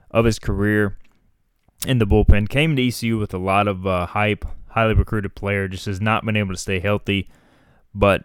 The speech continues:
has transitioned to more of a two-way guy to, uh, from a two-way guy to basically a reliever this year. Throwing the ball in the low nineties has, has brought out a, a really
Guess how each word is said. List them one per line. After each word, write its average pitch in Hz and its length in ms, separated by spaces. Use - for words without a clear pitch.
has 104 140
transitioned 120 580
to 110 60
more 107 160
of 92 80
a 90 60
two-way 127 360
guy 120 340
to, 101 580
uh, 98 140
from 127 240
a 117 40
two-way 120 280
guy 110 220
to 98 460
basically 107 560
a 87 60
reliever 107 520
this 117 280
year. 117 300
Throwing 120 300
the 110 80
ball 110 320
in 104 80
the 95 40
low 104 220
nineties 104 560
has, 90 280
has 92 140
brought 101 300
out 101 200
a, 92 380
a 76 260
really 110 480